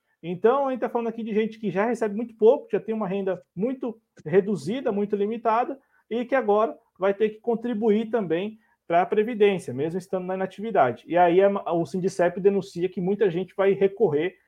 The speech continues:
já diz que vai recorrer a banco, a empréstimo, pra poder, é, garantir a recomposição dessa,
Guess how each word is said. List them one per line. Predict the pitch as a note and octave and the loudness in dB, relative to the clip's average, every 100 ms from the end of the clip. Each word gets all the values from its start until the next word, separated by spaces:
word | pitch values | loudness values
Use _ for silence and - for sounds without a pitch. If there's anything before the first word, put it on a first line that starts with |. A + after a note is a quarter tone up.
| _ | _
já | B2+ F3 | 2 2
diz | E3 E3+ | 2 -6
que | - F3+ | -8 -4
vai | D#3+ | -2
recorrer | F3 F3 F3 G3+ | -2 -2 0 0
a | |
banco, | D3 D3+ G3 - | 2 2 2 -2
a | C#3+ | -4
empréstimo, | F3 - E3 F3 F3+ - G3+ - _ _ _ | -4 0 4 4 2 -8 -12 -12 _ _ _
pra | D3+ D#3 | 0 2
poder, | G3 E3 C#3+ D3+ E3+ _ _ | 2 0 0 0 -2 _ _
é, | - D3 | 4 6
garantir | C#3+ D#3 F3 E3 - D3 D#3 | 8 8 8 8 0 -4 2
a | E3 D#3 C#3 B2+ A#2 - - _ _ _ _ _ | 4 8 6 6 0 -4 -14 _ _ _ _ _
recomposição | F3+ F#3+ G#3 F#3 F#3+ F3 E3+ D#3+ | 4 4 4 2 2 2 -2 -4
dessa, | D#3+ E3 F#3+ F#3 C3+ | -2 0 2 2 2